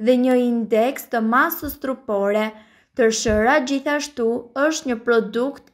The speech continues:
i pasur me fibra, proteina vegetale, vitamina të grupit B.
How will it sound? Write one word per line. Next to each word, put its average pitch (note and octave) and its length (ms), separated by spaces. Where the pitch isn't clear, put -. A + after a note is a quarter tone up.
i C#4+ 180
pasur A3 560
me A#3+ 180
fibra, A3 600
proteina A#3+ 720
vegetale, A3 920
vitamina A3+ 960
të C4+ 260
grupit G#3+ 500
B. G3+ 220